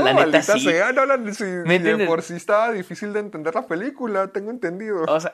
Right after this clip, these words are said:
Speaker 1: y, y fíjate, una película que escuché que tenía un pésimo, pési-, una pésima mezcla de, de sonido cuando se estrenó en Telluride, del Festival de Cine,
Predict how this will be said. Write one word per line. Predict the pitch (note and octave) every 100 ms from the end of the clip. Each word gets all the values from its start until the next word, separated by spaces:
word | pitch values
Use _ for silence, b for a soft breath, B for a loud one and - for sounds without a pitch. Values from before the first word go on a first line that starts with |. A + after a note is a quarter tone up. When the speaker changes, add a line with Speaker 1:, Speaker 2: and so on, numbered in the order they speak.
| -
Speaker 1:
y, | G3 -
y | A3
fíjate, | B3 C4 B3 F3+
una | E3 G3+ A#3+
película | G3+ D#3 F3+ G3 G#3
que | F3
escuché | D3 - C#3 - C#3
que | F#3
tenía | E3+ C#3
un | D#3
pésimo, | _ - F#3 G3 - - - - F3 C#3 A#2 _ _ -
pési-, | G#3 G#3+ A3 G#3+ - F#3+
una | G#3 -
pésima | G#3 - A3
mezcla | D#3 D#3 F3+ G3+
de, | G#3 F#3+ E3+ D3+ C3
de | C#3+
sonido | C3+ C3 A#2+ E3+ F#3+ D3+
cuando | D3 C3+ C3
se | -
estrenó | C3+ - B2+ C3+
en | E3+
Telluride, | A3 A#3 A3+ F#3+ D3+
del | C3+ B2+
Festival | C3 - B2
de | F3
Cine, | G#3 G3 F3+